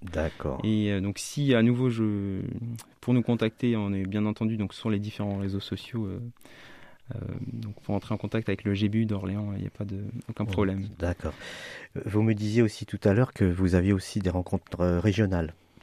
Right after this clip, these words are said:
Speaker 2: Oui, alors, euh, comme je le disais précédemment, c'est vrai que le G B U, c'est une association donc, qui, nationale qui existe à plusieurs endroits en, en France. Et, euh, donc deux fois par an, nous avons, euh, un week-end, euh,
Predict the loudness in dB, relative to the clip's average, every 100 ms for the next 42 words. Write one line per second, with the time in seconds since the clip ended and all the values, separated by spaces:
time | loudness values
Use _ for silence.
0 | -20 -14 2 6 6 6 6 6 6 6
1 | 6 4 2 0 -2 0 2 2 2 4
2 | 4 2 0 -2 2 2 2 0 -6 -4
3 | -2 0 2 2 2 2 2 0 -6 -6
4 | -4 -2 -2 -4 -10 -10 -8 -2 -2 0
5 | 0 0 0 -2 -4 -4 -6 -6 -2 0
6 | 0 -2 -4 -6 -6 -10 -12 -12 -12 -10
7 | -6 -6 -8 -16 -20 -20 -20 -20 -20 -6
8 | -2 0 2 2 2 2 2 2 2 2
9 | 2 2 4 4 4 4 4 4 4 4
10 | 2 2 2 0 0 -2 -4 -6 -4 0
11 | 2 2 0 2 4 4 4 2 2 0
12 | -4